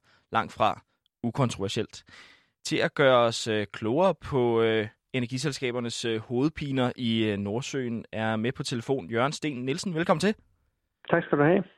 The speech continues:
Speaker 1: Du er klimajournalist på Dagbladet Information, og så er det dig, der har, øh, dykket ned i det, du, øh, selv kalder olieindustriens Nordsø-dilemma. Det er jo et noget, øh, du folder ud i disse dage, et større tema i, øh, din avis. Øhm,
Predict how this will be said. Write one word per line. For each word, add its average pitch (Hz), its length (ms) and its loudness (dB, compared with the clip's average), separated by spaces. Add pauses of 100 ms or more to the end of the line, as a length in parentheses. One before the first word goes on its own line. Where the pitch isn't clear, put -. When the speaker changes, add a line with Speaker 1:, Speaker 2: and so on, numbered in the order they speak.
(200)
Speaker 1:
Du 135 180 -4
er 127 280 6
klimajournalist 160 960 -4
på 127 260 0
Dagbladet 143 440 0
Information, 131 560 -6
og 143 80 -8
så - 80 -6
er 135 40 -2
det 143 120 -8
dig, 131 200 4
der 160 120 0
har, 123 300 0
øh, 101 180 -4 (300)
dykket 123 220 -2
ned 131 160 0
i 131 60 -8
det, 139 260 -4
du, 120 200 -2
øh, 107 140 -2
selv 175 220 -2
kalder 139 380 4 (280)
olieindustriens 131 840 -4
Nordsø-dilemma. 113 1000 -6 (380)
Det 120 60 -4
er 120 40 6
jo 113 140 2
et 117 80 -4
noget, 120 300 2
øh, 104 140 0
du 113 80 -8
folder 110 240 0
ud 113 160 -2
i 110 260 -4 (180)
disse 120 220 -4
dage, 113 180 0
et 110 80 -4
større 107 220 0
tema 120 460 -2
i, 104 240 -8
øh, 98 120 -4 (120)
din 107 100 -6
avis. 107 440 -10 (580)
Øhm, 101 580 -2